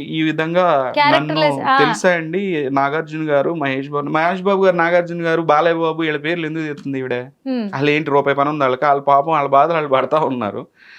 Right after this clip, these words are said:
Speaker 1: అలా మహేష్ బాబుకి నీ కంపారిజన్ ఏమైనా ఉందా? మహేష్ బాబు పేరు ఎత్తిద్ది ఎక్కడో.
Speaker 2: నే-,
Speaker 1: అనవసరం
Speaker 2: మా-,
Speaker 1: ఆవిడకి.
Speaker 2: నేను అడిగేది కూడా అదేనండి.
Speaker 1: ఆ
Speaker 2: ఎందుకంటే
Speaker 1: సెలబ్రిటీ అయినంత
Speaker 2: వాళ్ళు
Speaker 1: మాత్రాన
Speaker 2: ఒక వేలో వెళ్ళిపోతున్న వాళ్ళ లైఫ్ని
Speaker 1: ఆ.
Speaker 2: స్పాయిల్ చేయడానికి ఎందుకు ఇలాంటి వాళ్ళు వ-, వస్తున్నారు? అందులో ఈ,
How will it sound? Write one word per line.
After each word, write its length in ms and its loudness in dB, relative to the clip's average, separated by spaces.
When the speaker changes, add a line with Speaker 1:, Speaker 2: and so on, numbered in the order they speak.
Speaker 1:
అలా 80 4
మహేష్ 400 2
బాబుకి 360 2
నీ 100 2
కంపారిజన్ 420 2
ఏమైనా 200 -2
ఉందా? 160 -8
మహేష్ 200 2
బాబు 160 6
పేరు 180 4
ఎత్తిద్ది 300 0
ఎక్కడో. 180 -2
Speaker 2:
నే-, 320 4
Speaker 1:
అనవసరం 360 6
Speaker 2:
మా-, 60 6
Speaker 1:
ఆవిడకి. 260 4
Speaker 2:
నేను 140 4
అడిగేది 320 4
కూడా 180 4
అదేనండి. 400 2
Speaker 1:
ఆ 40 6
Speaker 2:
ఎందుకంటే 140 6
Speaker 1:
సెలబ్రిటీ 520 6
అయినంత 400 6
Speaker 2:
వాళ్ళు 280 6
Speaker 1:
మాత్రాన 280 6
Speaker 2:
ఒక 100 2
వేలో 440 4
వెళ్ళిపోతున్న 540 0
వాళ్ళ 280 4
లైఫ్ని 640 2
Speaker 1:
ఆ. 260 2
Speaker 2:
స్పాయిల్ 320 4
చేయడానికి 440 2
ఎందుకు 340 2
ఇలాంటి 380 4
వాళ్ళు 300 2
వ-, 420 0
వస్తున్నారు? 480 0
అందులో 320 4
ఈ, 300 2